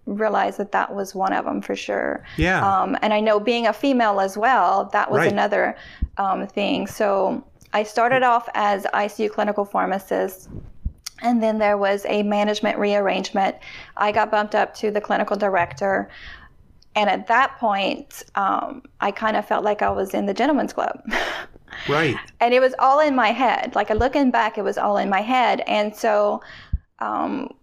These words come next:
Speaker 1: with that, it did bring me a struggle. And I never felt fully fulfilled with my positions. I always felt like I wasn't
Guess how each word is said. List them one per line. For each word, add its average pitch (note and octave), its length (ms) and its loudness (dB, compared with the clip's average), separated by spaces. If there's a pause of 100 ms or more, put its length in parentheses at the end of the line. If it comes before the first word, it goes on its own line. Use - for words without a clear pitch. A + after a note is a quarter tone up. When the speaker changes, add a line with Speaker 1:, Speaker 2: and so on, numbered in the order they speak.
Speaker 1:
with B3+ 360 2
that, A#3 180 4
it G#3 260 -2
did B3 300 2
bring G#3+ 220 0
me F#3+ 80 0
a G3 80 2
struggle. G#3 360 0
And G3+ 100 2
I G#3+ 100 2
never B3+ 340 2
felt A3 500 0
fully A3 480 2
fulfilled G3+ 540 -2
with B3+ 180 0
my C4 140 2
positions. C#4 600 0
I - 60 2
always A#3 360 0
felt - 180 0
like G#3+ 160 -2
I G#3 40 2
wasn't G#3 500 -2